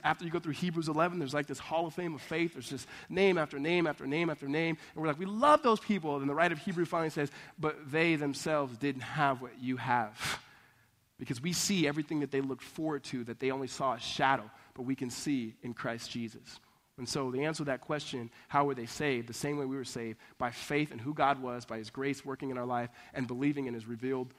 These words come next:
word and his plan of redemption. And then we now ultimately know that his plan of redemption was through Christ.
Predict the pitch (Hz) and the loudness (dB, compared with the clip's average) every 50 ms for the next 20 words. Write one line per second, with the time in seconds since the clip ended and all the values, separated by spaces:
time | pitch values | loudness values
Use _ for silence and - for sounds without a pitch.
0 | _ - 131 127 131 131 135 151 165 175 - - 123 117 - - - 135 131 131 | _ -10 -4 -2 0 0 0 0 -2 -2 -6 -8 -8 -8 -8 -8 -6 -6 -4 -4
1 | 123 123 120 120 135 139 131 - 123 110 110 - - - - - 131 127 127 139 | -4 -6 -4 -2 -2 -2 -2 -4 -6 -6 -8 -10 -16 -18 -12 -8 -6 -2 0 0
2 | 139 139 135 131 127 - 160 180 180 - 175 160 139 127 127 123 123 117 117 120 | 2 2 2 0 0 -2 -4 -6 -4 -4 -6 -6 -6 -6 -6 -4 -4 -4 -4 -6
3 | 120 113 - - 135 123 127 120 123 120 123 127 120 - - 120 110 107 - - | -8 -10 -8 -6 -6 -6 -6 -6 -6 -6 -4 -4 -6 -6 -6 -8 -8 -10 -10 -10
4 | 113 - - - 139 123 113 - - | -10 -4 0 0 0 0 0 -6 -12